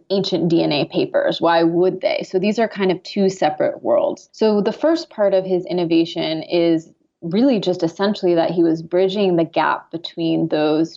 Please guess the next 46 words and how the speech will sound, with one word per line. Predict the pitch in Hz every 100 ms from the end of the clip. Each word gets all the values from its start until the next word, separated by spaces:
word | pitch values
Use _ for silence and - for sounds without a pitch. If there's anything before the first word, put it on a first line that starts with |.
| -
two | - 156 147 143
worlds. | - - - - - - -
By | 180 170
Barbara | 170 170 185 185
Rae-Venter | 175 160 170 170 170 165 165 160 - -
calling | 190 208 208 175
him | 165
up | 156 143 -
and | 151
asking | 165 - 160 165
him | 165 147 123
if | 160
he | - 165
could | 175
help, | 170 320 226 185 - -
he | - 220 202
was | 185
applying | 185 180 - 170 170
this | 160 165 170
knowledge | 165 165 170 165 151 147 -
that | - 180 190
he | 247
had | 220
had | 196 190 185
a | 170
very | 165 190 202
large | 180 165 160 160
role | 170 165 165
in | 160
helping | 175 160 - 160 156 151 147 131 - - - _
facilitate, | - - 233 202 180 135 156 - - -
but | 175
he | 170
was | 175
one | 180 180
of | 165
many | 185 208 202
people | 196 170 165
who | 165 156
kind | - 170 160
of | 156
been | 160
advancing | 160 160 175 180 - 170
this | 160 -
field | - 247 202
of | 170